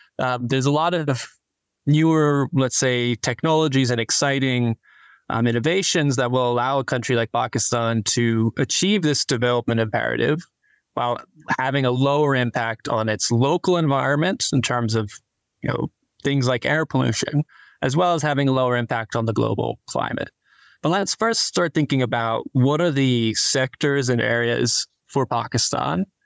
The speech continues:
where it can make progress in, in reducing emissions and reducing the environmental impacts, um, from these economic activities. So Faraz, maybe you can lead. I know you've done quite a bit of research on the energy sector in Pakistan,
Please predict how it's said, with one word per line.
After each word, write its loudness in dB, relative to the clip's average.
where 0
it -2
can 0
make 0
progress -2
in, 0
in 0
reducing 0
emissions 0
and 0
reducing 0
the 0
environmental -2
impacts, -4
um, 0
from -4
these 0
economic -2
activities. -4
So 0
Faraz, 0
maybe 2
you 2
can 0
lead. 0
I 0
know 4
you've 0
done 2
quite -2
a -4
bit 0
of -2
research 0
on -2
the 0
energy 2
sector -2
in -2
Pakistan, -2